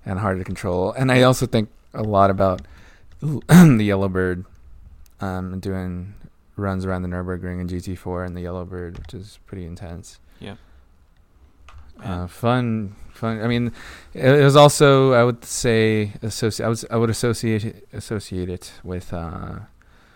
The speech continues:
Speaker 1: like, desperation in a sense. Oh, maybe that's not the best word, but it, it was the only way that we were able to get any sort of Porsche into Gran Turismo for a very long time. So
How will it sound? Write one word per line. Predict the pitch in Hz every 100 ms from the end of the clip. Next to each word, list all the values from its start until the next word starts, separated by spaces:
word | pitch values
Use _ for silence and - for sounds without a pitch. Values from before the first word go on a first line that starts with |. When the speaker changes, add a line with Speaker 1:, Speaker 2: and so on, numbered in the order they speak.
| _ _ _ _ _ _ _
Speaker 1:
like, | 98
desperation | 101 - - 90 90 - 107
in | 107
a |
sense. | 110 113 120
Oh, | 139 151 123
maybe | 131 123 127
that's | 120 107
not | 104
the | 95
best | 95 -
word, | 95 92
but | 101 98 - - - -
it, | 120
it | 120 123
was | 135 135
the |
only | 143 143
way | 135
that | 123 107
we | 107
were | 104
able | 101 95
to | 92
get | 95 90 - _ -
any | 101 95
sort | 98 92
of |
Porsche | - 92 87 87
into | 85 - 85
Gran | 92 87
Turismo | 92 85 85
for | - 85
a |
very | 90 82
long | 82 90
time. | 98 87 87
So | 95 85